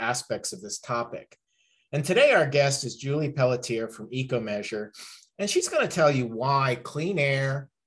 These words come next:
provides economic benefits and also how the costs of the technology have been significantly reduced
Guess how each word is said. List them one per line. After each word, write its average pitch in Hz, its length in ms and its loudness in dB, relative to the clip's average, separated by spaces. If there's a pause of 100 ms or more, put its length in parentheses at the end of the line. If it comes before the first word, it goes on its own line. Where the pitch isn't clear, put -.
(140)
provides 123 480 -2
economic 143 560 0
benefits 117 760 -2 (240)
and 127 100 0
also 131 540 2
how 196 600 2 (500)
the 127 80 -10
costs - 880 -4
of 120 160 -4
the 117 60 -4
technology 123 680 0
have 107 180 -8
been 110 140 -8
significantly 131 840 -2
reduced 113 600 -2